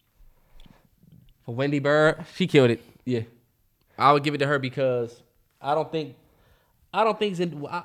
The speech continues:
Speaker 2: I like what Zendaya did, but I felt like she just did a bunch of screaming and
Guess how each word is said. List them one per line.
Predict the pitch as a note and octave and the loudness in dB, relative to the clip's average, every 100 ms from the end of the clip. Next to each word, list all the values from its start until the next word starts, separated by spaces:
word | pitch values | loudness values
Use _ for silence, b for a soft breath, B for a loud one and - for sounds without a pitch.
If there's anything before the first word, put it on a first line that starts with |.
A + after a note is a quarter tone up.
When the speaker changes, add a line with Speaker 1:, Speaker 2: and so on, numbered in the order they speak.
| - | -2
Speaker 2:
I | G#3+ | 0
like | G3 G#3+ G#3 | 2 2 2
what | G3+ | 2
Zendaya | G#3 G#3 G#3+ G3+ | 0 0 -2 -2
did, | G#3+ G#3 | -2 -2
but | D3+ | -2
I | E3 | -4
felt | F#3 E3+ | -6 -4
like | D#3+ D3+ | -4 -4
she | - | -8
just | D#3+ D#3 | -10 -6
did | D#3 | -4
a | D3 | -4
bunch | D#3 C#3 | -4 -6
of | |
screaming | B2+ - D3+ D3 B2+ | -10 -6 -2 -2 -2
and | A#2+ A2+ G2+ G#2+ | -2 -2 -4 -8